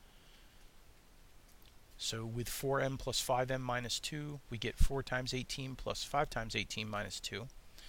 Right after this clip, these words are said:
So we get seventy-two plus ninety minus two.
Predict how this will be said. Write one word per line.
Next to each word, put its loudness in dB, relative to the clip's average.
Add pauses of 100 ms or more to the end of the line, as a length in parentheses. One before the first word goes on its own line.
(420)
So -4
we 0
get -4
seventy-two 0 (680)
plus 0
ninety -4 (200)
minus -2
two. -6